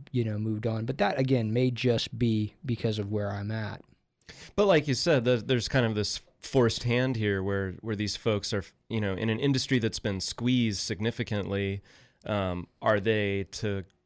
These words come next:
Speaker 2: go out and start a new line of work altogether? That's, that's challenging. Maybe that's where we're seeing some of the lack of,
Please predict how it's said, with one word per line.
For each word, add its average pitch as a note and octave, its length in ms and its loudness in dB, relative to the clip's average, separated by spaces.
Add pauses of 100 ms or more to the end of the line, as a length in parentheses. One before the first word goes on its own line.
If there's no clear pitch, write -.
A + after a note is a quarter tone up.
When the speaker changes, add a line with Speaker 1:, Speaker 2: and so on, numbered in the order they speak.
(160)
Speaker 2:
go A#2 160 2
out G#2+ 180 2
and F#2+ 120 -4
start G#2+ 260 0
a G2 60 0
new G#2+ 460 -2
line G#2+ 220 -2
of F2+ 120 -6
work A#2 240 -2
altogether? A2 640 0
That's, G#2 320 -4
that's G2 260 -6
challenging. A#2 720 0
Maybe G#2 200 0
that's G2+ 240 -2
where A2+ 100 0
we're G#2+ 80 -2
seeing G#2+ 360 -2
some A2 180 -6
of F#2+ 60 -8
the F#2 80 -6
lack F#2+ 280 -4
of, F#2 200 -8